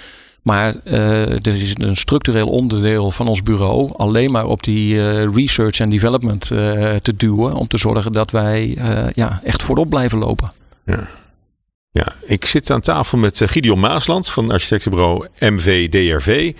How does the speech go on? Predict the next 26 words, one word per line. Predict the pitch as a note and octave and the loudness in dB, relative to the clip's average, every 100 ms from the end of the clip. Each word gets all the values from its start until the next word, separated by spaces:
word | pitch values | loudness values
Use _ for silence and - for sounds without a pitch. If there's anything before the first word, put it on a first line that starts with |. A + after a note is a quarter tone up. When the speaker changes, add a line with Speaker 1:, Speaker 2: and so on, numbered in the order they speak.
| - - _ - | -16 -20 _ 0
Speaker 2:
En | |
we | A#2 | 2
hebben | |
het | A#2 | 2
gehad | - A2+ | 0 0
over | F2+ | 0
de | F2 - | 0 0
uitdagingen | G2+ G2+ G#2+ G2 G2+ G2+ G2+ - | 0 2 -2 0 0 0 -2 0
in, | F#2 | 0
in | - F2+ | 2 2
de | |
markt | E2 F#2 A#2+ - | 2 2 0 0
en | A2+ | 2
de | E2+ | 2
digitalisering | E2 F2+ - E2+ D#2 F2 A#2 A2+ | 2 -2 0 0 2 2 0 0
en | G2+ | 0
de | |
ontwikkeling | G2+ F2 G2+ G2 | 0 0 0 2
daarvan. | F#2+ D#2 F2+ G2+ - - - _ _ | 0 2 0 -2 -8 -20 -20 _ _
Ehm, | G2 F#2+ G2 G2 - _ _ _ _ _ | 0 2 0 -4 -8 _ _ _ _ _
ik | - | -4
wil | C3 | 0
ook | C3 C#3 | 0 2
even | C3 B2 | 0 2
naar | A2+ | 2
de | A2 G#2 | 2 0